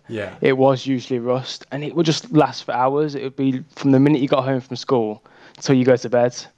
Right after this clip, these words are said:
Speaker 1: Yeah. Yeah, it, uh, there's something special, I think, about, uh, and that's a, kinda why I'm, I'm excited to talk about today, but ab-, about Call of Duty and the multiplayer. Yeah, the, uh,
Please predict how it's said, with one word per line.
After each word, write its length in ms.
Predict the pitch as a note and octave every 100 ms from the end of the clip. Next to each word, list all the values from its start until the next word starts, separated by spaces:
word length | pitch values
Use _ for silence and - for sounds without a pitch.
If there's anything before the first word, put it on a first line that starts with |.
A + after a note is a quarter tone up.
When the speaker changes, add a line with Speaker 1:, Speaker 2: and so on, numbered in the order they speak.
| _ _ _ _ _ _ _ - -
Speaker 1:
Yeah. 240 | F#2+ F2+ - _ _ _ _ _ _ -
Yeah, 320 | A#2+ A2 G2+
it, 520 | F#2+ A2 G#2+ - B2
uh, 360 | G2+ G#2 G#2 G#2
there's 340 | G2+ G#2 A#2 A#2+
something 280 | D#3+ E3+
special, 420 | D#3 - A#2 - G#2
I 100 | F#2+
think, 240 | - F#2+
about, 520 | F2+ - G2 - -
uh, 420 | G2 F#2 F#2 F2+ G2 _ _
and 100 | G#2
that's 180 | G2+ G#2
a, 200 | E2+ F2 _ _
kinda 200 | - G2+
why 220 | F#2+ F#2 F#2
I'm, 260 | F#2 F2 - _ -
I'm 140 | F#2+
excited 380 | F#2 - G2 F#2+
to 80 | -
talk 260 | - G#2 G#2+
about 200 | F#2+ F2+
today, 280 | G2 F#2 F2+
but 200 | F2 E2+
ab-, 200 | E2+ F2+
about 320 | D#2+ F#2+ F2+
Call 200 | - G2
of 100 | F#2
Duty 220 | F#2 F#2
and 100 | F#2
the 40 | F#2
multiplayer. 680 | F#2 F#2+ - - G2+ F#2+ F#2+ _ _ _ -
Yeah, 260 | C#3 A#2 -
the, 480 | A#2+ A#2+ A#2 A#2 -
uh, 120 | G#2+